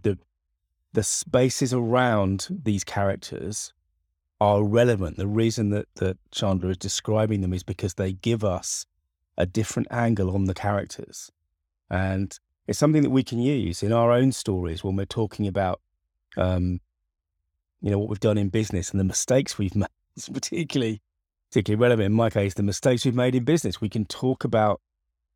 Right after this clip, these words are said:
the things around those, and, um, because our audiences are clever and because we want them to do, you know, a lot of the work themselves, that's how we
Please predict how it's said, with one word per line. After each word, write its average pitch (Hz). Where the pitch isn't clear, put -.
the 110
things 117
around 117
those, 95
and, 107
um, 110
because 113
our 113
audiences 107
are 104
clever 101
and 104
because -
we 110
want 113
them 117
to 113
do, 107
you 117
know, 110
a -
lot 120
of 135
the 117
work 113
themselves, 110
that's 107
how 98
we 95